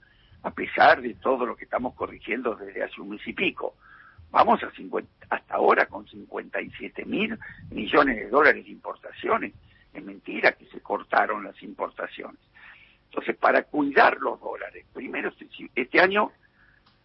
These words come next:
lamentablemente, vamos a crecer, pero no al diez y pico por ciento, pero la industria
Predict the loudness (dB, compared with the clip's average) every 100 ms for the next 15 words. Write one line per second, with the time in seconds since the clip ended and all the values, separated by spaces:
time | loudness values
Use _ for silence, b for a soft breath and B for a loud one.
0 | _ -8 -6 -6 0 2 4 2 0 0
1 | 2 4 4 0 -6 -6 -6 2 2 2
2 | _ -10 -10 -2 2 2 0 -10 -12 -14
3 | -14 -6 -4 -4 -6 -2 -2 -2 -4 -6
4 | _ B B B B 0 4 4 2 -2
5 | -6 -6 -4 -4